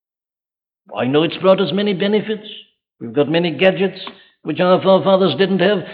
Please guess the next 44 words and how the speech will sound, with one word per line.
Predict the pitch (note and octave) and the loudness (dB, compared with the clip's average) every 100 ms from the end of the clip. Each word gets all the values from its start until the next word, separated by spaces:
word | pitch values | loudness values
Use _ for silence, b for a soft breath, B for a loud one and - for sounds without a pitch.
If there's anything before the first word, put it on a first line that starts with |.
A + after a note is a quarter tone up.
| B | B
but | C#4 A3+ | -2 2
we're | A#3+ | 4
not | A#3+ | 4
discussing | A#3+ A#3+ B3 C#3 D3 B2 | 2 2 2 2 -2 -4
that. | B2 - | -8 -6
We're | F3 F3 | -2 0
not | D#3+ - | 0 0
here | B2 D3 | -2 -2
to | C3+ | 0
discuss | B2+ B2+ - B2 - | -6 -4 -2 -2 -4
comforts. | - C3 A#2+ B2 - - B B B B _ - | -8 -8 -10 -16 -18 -20 B B B B _ -6
We | C#4 D4 | 0 4
are | C#4+ | 6
here | B3 A3+ | 6 6
to | E3+ | 4
discuss | D3 C#3+ D#3 B2+ | 2 2 2 2
the | D#3+ D3 | 2 4
whole | D3 C#3 | 4 2
problem | C3+ D#3 C3 C#3+ | 4 4 4 2
of | C#3 | 2
life | C#3+ C3 B2+ F3+ | 2 2 2 0
and | A3+ | 0
living | D#4 D#4 C4+ G3 | 0 0 2 4
ourselves | C#3+ D3 D3 B3+ C4 B3 F#3+ | 6 6 6 6 4 0 0
and | A#3+ | 4
our | G#3+ E3+ F3 | 6 6 4
future | C#4+ C#4+ A#3 E3 | 2 2 2 2
and | D#3 | 4
our | D#3+ F3+ | 6 4
destiny. | G#3+ D#4+ - - - G#2 A2 - _ _ _ _ _ _ _ _ _ - | 2 -2 -4 -8 -10 -10 -12 -18 _ _ _ _ _ _ _ _ _ -2
And | - C3+ | 2 4
when | C3 | 2
you | A#2+ | 0
come | - A#2 G#2 | 0 -2 -4
to | G#2 | -4
that, | E3 G3 | -2 0
of | A3+ - | -2 -4
course, | D3+ F#3 | -6 -2
there | B3 A3+ | 2 2
is | D3 | 2
no | C3 C3+ | 0 -2
difference | B2+ - F#3+ F#3 | -4 -4 -6 -6
at | - | -6
all. | D#4 D#4 D4+ G3+ - | -6 -6 -8 -10 -14